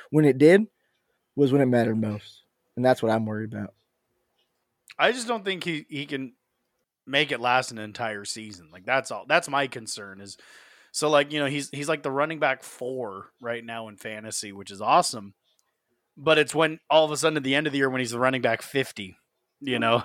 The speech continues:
Speaker 2: <laughs> like, when it actually
Speaker 1: Yeah.
Speaker 2: matters. That, that's my concern.
Speaker 1: I just wonder if they're gonna be able to save him this year. Last year it was all him. Now they have,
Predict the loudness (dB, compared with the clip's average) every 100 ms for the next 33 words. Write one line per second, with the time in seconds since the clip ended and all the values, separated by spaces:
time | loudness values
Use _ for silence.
0 | 0 2 0 2 2 4 6 4 2 0
1 | -2 -4 -4 -6 -4 -4 0 0 0 -2
2 | -6 -6 -10 -12 -14 -18 -20 _ _ _
3 | 2 2 4 4 4 4 6 6 8 8
4 | 8 4 2 4 4 2 -4 -8 _ _
5 | _ -4 -2 -2 -4 -4 2 6 6 4
6 | 0 6 8 8 4 -2 -6 -8 0 4
7 | 4 4 4 4